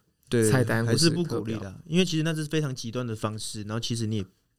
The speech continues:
Speaker 1: 很不习惯，因为你马上恢复到正常，你不可能去走长久啊。
Speaker 2: 嗯。
Speaker 1: 对啊。
Speaker 2: 那 Alan 现在恢复到正常，正常的训练模式是？
Speaker 1: 就是至少一周都会有三四天的有氧，然后两三天的重训这样。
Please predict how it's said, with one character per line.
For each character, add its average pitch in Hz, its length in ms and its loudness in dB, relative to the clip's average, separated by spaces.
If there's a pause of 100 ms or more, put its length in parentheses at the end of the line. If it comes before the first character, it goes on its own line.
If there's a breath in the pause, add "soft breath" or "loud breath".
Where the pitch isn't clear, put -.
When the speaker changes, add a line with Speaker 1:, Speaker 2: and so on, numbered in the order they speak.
(340)
Speaker 1:
很 107 160 0
不 131 140 0
习 110 180 2
惯， 120 160 0
因 131 80 -6
为 151 60 -2
你 117 160 -6
马 104 160 -10
上 139 140 -6
恢 143 100 -2
复 139 60 -4
到 147 80 0
正 139 180 -4
常， 95 180 -10
你 98 100 -12
不 - 140 -12
可 113 140 -4
能 95 100 -4
去 98 240 -4 (920 loud breath)
走 104 180 2
长 107 240 -10
久 - 160 -10
啊。 - 80 -20 (200)
Speaker 2:
嗯。 143 440 6
Speaker 1:
对 135 100 4
啊。 123 260 2 (520 loud breath)
Speaker 2:
那 - 120 4
Alan 196 280 2
现 139 40 2
在 170 120 4
恢 160 100 2
复 147 120 0
到 151 100 4
正 147 180 0
常， 110 300 -4
正 156 180 2
常 104 240 -6
的 101 80 -2
训 120 220 0
练 120 120 2
模 98 180 0
式 - 180 -8
是？ - 480 -6 (300)
Speaker 1:
就 226 100 4
是 208 160 2
至 202 180 -6
少 143 200 0
一 170 100 -2
周 175 180 2
都 175 140 0
会 175 80 0
有 135 100 0
三 143 200 -4
四 147 160 -4
天 139 120 -6
的 123 120 -6
有 107 160 -6
氧， 107 180 -8
然 104 80 -8
后 123 80 -6
两 110 180 -6
三 110 160 -8
天 113 140 -8
的 98 80 -10
重 98 260 -8
训 98 220 -8
这 104 80 -10
样。 - 100 -10